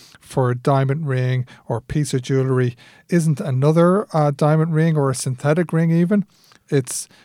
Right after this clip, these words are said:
that iPhone, that, uh, once in a lifetime, uh, one month trek around Asia that millennials want to do. Do you know what I mean? So the competition for that consumer dollar is much, much more intense. And that traditional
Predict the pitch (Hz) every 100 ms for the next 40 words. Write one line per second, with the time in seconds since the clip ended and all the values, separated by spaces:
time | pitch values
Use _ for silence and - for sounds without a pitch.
0 | - 143 - 147 135 - 143 135 127 123
1 | - - - 147 139 139 139 135 127 -
2 | - _ - 190 156 - 143 135 143 143
3 | - - 139 139 135 135 131 131 131 131
4 | - _ - _ - 285 156 143 143 139
5 | - - 139 127 135 135 127 - 139 143
6 | 143 135 123 127 131 135 127 131 135 131
7 | 120 127 131 127 127 127 123 123 123 139
8 | 147 151 151 - 143 135 135 - - -
9 | 170 160 165 - 143 147 143 123 _ -
10 | 143 - - 143 131 143 135 127 151 123
11 | 139 139 160 - 156 135 143 135 127 -
12 | 139 127 123 - - - - - 139 131
13 | 123 - _ 160 135 - 143 156 139 -
14 | 151 139